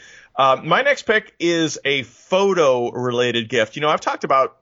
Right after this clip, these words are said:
we've talked about digital photo frames on the show a bunch of times, but let's look at something a little more analog. You know, you have all these pictures on your phone. Why not hang a few of them on your wall? And I think a great way to do that is with something called Mixtiles.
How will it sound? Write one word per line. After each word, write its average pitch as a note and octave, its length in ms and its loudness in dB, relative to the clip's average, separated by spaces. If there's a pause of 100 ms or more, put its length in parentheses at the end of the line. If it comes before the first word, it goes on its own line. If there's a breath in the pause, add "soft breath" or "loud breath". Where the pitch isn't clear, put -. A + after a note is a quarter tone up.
we've F3+ 260 -8
talked B2+ 240 -2
about A2+ 220 -6
digital C#3 320 -4
photo A#2+ 260 0
frames G#2+ 500 -4
on G#2+ 280 -2
the G#2+ 80 -6
show G2+ 260 -2
a F#2 80 0
bunch B2+ 460 -4
of - 60 -10
times, G2+ 520 -4
but G#3 140 -2
let's C4+ 200 0
look C#4 160 -2
at A#3+ 60 0
something G3+ 240 0
a F3 60 0
little E3 140 -2
more C#3 340 0
analog. A#2+ 760 0
You E3+ 100 -6
know, D3+ 260 -2
you F#3 100 -6
have F#3+ 140 -2
all A#3+ 340 2
these A#3+ 200 -8
pictures F3 320 -6
on C#3+ 120 -2
your B2+ 80 -2
phone. A#2 320 -2
Why F3+ 160 0
not A4 240 -4
hang F#3 380 -4
a E3+ 40 -4
few D3+ 300 -4
of C#3 140 -2
them B2 200 -2
on A2+ 280 -4
your A2+ 200 -2
wall? A2 720 2 (300 soft breath)
And C#3+ 120 -6
I D#3 60 -2
think - 220 -6
a E3 80 -4
great C#3+ 600 -2
way F3 200 -2
to D3+ 80 -4
do C3 220 -6
that G#2+ 260 0
is A2+ 100 -12
with B2 140 -12
something C#3+ 200 -6
called A2+ 300 -2
Mixtiles. G#2+ 920 -4